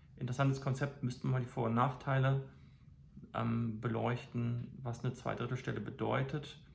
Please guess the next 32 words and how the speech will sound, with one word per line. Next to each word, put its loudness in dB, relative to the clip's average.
Viele 4
Musiklehrer 2
sind -2
ja 0
parallel 2
zu -4
der -2
Beschäftigung -6
in 0
der 0
Musikschule -6
auch -10
privat -4
aktiv, -4
ob -14
das -4
in -4
Ensembles 0
ist -8
oder -6
bei -4
weiteren -2
Privatunterrichten -6
oder 2
sonstig. -4
Ähm, -2
da -2
gibt's -6
ja -2
durchaus -2
viele -6
Engagementmöglichkeiten. -2